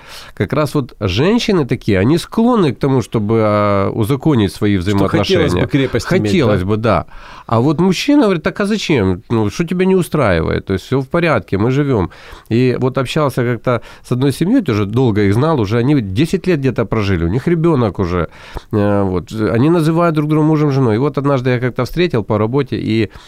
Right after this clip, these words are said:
Speaker 1: они, э, женщина эта мне говорит: «А можешь меня поздравить?» Я говорю: «С чем?»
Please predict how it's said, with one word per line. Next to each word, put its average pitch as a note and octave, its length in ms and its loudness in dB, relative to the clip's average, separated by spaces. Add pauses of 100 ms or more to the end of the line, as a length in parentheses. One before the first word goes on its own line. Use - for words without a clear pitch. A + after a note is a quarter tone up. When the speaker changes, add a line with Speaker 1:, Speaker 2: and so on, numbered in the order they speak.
(200)
Speaker 1:
они, A2 300 2
э, G#2 360 0
женщина F#2+ 420 0
эта F2+ 180 -2
мне F#2+ 160 2
говорит: F#2+ 380 0
«А - 60 -8 (340)
можешь E3 340 0
меня C#3+ 200 2
поздравить?» A2 640 -2
Я F#2 100 -2
говорю: G#2+ 180 2
«С - 40 -6
чем?» F#2+ 360 -2